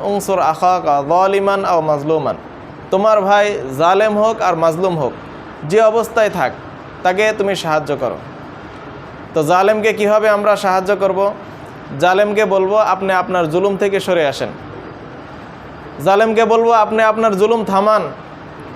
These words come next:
জালেমকে বলবো, "আপনি আপনার জুলুম থেকে বিরত থাকেন,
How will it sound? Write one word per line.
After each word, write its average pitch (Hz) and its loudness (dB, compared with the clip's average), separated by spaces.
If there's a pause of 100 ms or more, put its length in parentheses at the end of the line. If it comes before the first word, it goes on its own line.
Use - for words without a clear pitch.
(340)
জালেমকে 202 4
বলবো, 196 2 (1000)
"আপনি 196 2
আপনার 190 2
জুলুম 196 2
থেকে 196 0
বিরত 202 2
থাকেন, 170 0